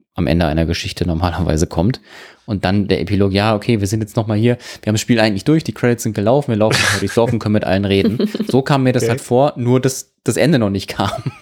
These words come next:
Speaker 2: Ja, es kam mir eher so vor, als müssten wir hier noch reparieren, als müssten wir quasi so die Nebenwirkungen von Safis was auch immer da rausziehen.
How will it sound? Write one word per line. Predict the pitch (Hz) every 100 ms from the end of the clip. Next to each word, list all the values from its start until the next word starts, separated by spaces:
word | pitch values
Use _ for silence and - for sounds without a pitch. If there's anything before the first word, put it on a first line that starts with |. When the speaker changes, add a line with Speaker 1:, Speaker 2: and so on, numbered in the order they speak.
| _ _ - - 269 -
Speaker 2:
Ja, | 110
es | 110 -
kam | 135
mir | 131 -
eher | 135 131
so |
vor, | 127 135
als | 127 -
müssten | 127 - 113
wir |
hier | 113
noch | 117 113 - _ _ _ _ -
reparieren, | 95 110 104 98 110 120 90
als | 82 -
müssten | 101 -
wir | 98
quasi | - 98
so | 95 95
die | 95
Nebenwirkungen | 101 104 92 95 90 92 92 92 87
von | - 90 90 87
Safis | 87 87 98 90
was | 95 -
auch | 78
immer | 80 82
da | 80
rausziehen. | 78 78 - - 87 87